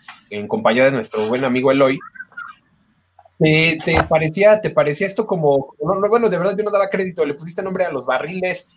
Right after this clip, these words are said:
llenaste de frases, este, la pulquería, y hay algo que jamás se me va a olvidar. El pulque igual a clases sociales, ¿no? Y, y todo eso para mí, pues, fue fascinante, ¿no? O sea,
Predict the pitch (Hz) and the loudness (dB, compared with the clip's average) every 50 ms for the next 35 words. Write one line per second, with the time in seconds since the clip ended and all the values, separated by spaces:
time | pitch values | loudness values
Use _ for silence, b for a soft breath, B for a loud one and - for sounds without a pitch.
0 | _ - - - 139 156 156 156 - 190 160 139 - - 143 143 160 170 170 - | _ -2 -2 0 0 0 0 -2 -2 -4 -4 -4 -2 0 2 2 2 2 0 -2
1 | - 170 147 - - 120 - - - 113 117 220 - - - 120 - - 120 120 | -4 -4 -4 -4 -6 -8 -8 -6 -6 -4 -2 -2 -4 -2 -4 -4 -2 -2 -2 0
2 | 139 151 180 175 175 156 160 175 185 180 180 180 170 - 147 123 131 139 135 - | 4 4 4 4 4 2 2 2 2 2 2 0 -4 -4 -4 -4 -4 -4 -4 -4
3 | 156 131 110 113 117 117 - - - - - - _ _ - - _ _ _ _ | -4 -4 -2 -2 -2 -4 -4 -6 -10 -10 -10 -10 _ _ -20 -20 _ _ _ _
4 | _ _ - 165 160 156 156 - 233 240 233 220 - 262 240 269 - _ _ _ | _ _ -2 2 2 2 2 2 2 2 2 2 0 -4 -4 -4 -4 _ _ _
5 | _ _ _ _ - 123 120 120 147 147 147 143 143 147 135 127 - - 127 - | _ _ _ _ -8 -4 0 2 4 4 4 2 0 0 -2 -2 -4 -6 -14 -16
6 | - 95 - - 95 85 87 90 92 - - 127 165 - - b b b b b | -16 -16 -14 -12 -10 -10 -10 -10 -14 -12 -10 -10 -10 -10 -10 b b b b b
7 | b b - _ - - 147 143 143 147 147 139 156 156 160 202 208 220 220 - | b b -6 _ -2 2 4 6 6 8 8 6 6 4 6 6 6 6 6 6
8 | 277 - 180 151 143 143 143 180 202 190 202 185 190 - 202 208 - 226 - - | 4 2 4 4 4 4 2 2 0 0 -2 -2 0 0 0 0 0 -2 -2 -2
9 | 147 160 185 - - - 180 175 185 190 190 202 196 196 | -4 -4 -6 -6 -6 -6 -4 -2 -2 -2 2 4 2 2